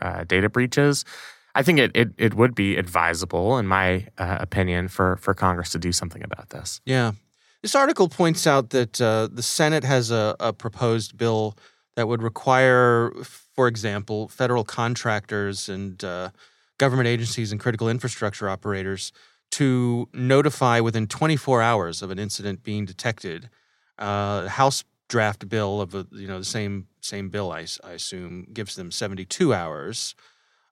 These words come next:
Speaker 2: I, I think that's an interesting point. You know, how, how long is too long and how short is too short? We, you know, you, you have to have some amount of time to,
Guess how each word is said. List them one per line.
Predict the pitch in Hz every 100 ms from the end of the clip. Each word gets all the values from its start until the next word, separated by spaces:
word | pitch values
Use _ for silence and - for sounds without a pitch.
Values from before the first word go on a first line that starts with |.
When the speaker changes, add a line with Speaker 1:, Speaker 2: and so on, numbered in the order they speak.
| -
Speaker 2:
I, | 127 - 175
I |
think | 190 214
that's | 202 175
an | 165
interesting | 165 147 - 123
point. | - 175 127 -
You | 123
know, | 104
how, | 98 120 139 139 127 _ _ _ _ _ _ _ -
how | 170 180
long | 180 165 160 160
is | 135
too | - - 160
long | 143 139 147 147
and | 123
how | 123 139 135
short | 131 - 147 139 123
is | 120 - -
too | - 131
short? | - - 139 95 -
We, | 127 113
you | 107 127 120
know, | 110
you, | 110 123 - _ _
you | -
have | 131 170
to | 170
have | 127
some | - 175
amount | 175 135 117
of | 110
time | - 117 117 117
to, | 117 110